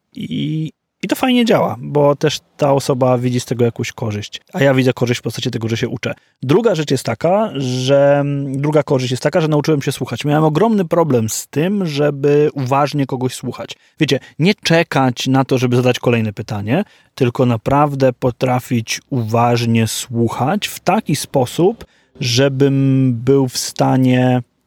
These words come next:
parafrazować to, co ktoś powiedział, wyciągać z tego wnioski i zadawać pytania uzupełniające, które, no, powodują, że całość takiego nagrania, całość takiego podcastu staje się pewnego rodzaju, em, rozmową albo jest rozmową.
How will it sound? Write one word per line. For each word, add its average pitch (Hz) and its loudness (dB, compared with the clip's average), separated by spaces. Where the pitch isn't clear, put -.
parafrazować 120 0
to, 131 -2
co 139 -4
ktoś - -6
powiedział, 139 0
wyciągać 147 0
z - -8
tego 113 2
wnioski 131 -2
i 147 0
zadawać 135 2
pytania 131 0
uzupełniające, 120 0
które, 117 -2
no, 208 -2
powodują, 170 2
że 143 0
całość 143 0
takiego 127 -2
nagrania, 120 -2
całość 131 -6
takiego 127 -10
podcastu - -8
staje 127 -4
się 123 -8
pewnego 113 -4
rodzaju, 113 -4
em, 127 -12
rozmową 131 0
albo 107 -2
jest 120 0
rozmową. 165 2